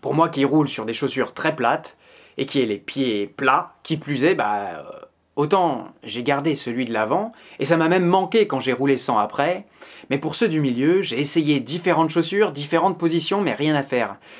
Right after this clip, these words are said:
C'était plus de la torture qu'autre chose, et j'ai fini par en disposer. Oui, tu vois, ils, ils sont là maintenant. À noter que ce sera peut-être vendu séparément.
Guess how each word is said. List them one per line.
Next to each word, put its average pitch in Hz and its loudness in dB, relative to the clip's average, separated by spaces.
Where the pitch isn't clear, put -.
C'était 165 2
plus 170 -2
de 151 4
la 127 6
torture 165 0
qu'autre 127 -2
chose, 147 2
et 120 -4
j'ai 113 -8
fini 113 -6
par 151 2
en 123 0
disposer. 110 -6
Oui, 110 -4
tu - -16
vois, 110 -6
ils, 110 -12
ils 107 -10
sont 131 0
là 107 0
maintenant. 95 -10
À 139 2
noter 180 4
que 135 2
ce - -8
sera 151 -2
peut-être 170 0
vendu 151 0
séparément. 127 0